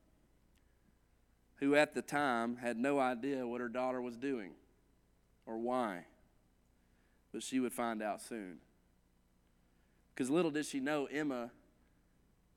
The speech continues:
that day made her her one.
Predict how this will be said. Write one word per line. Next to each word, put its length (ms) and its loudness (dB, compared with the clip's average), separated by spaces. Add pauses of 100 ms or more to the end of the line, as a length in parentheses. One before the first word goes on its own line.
that 320 0
day 380 2
made 360 0
her 520 -2 (1600)
her 160 -4
one. 460 -6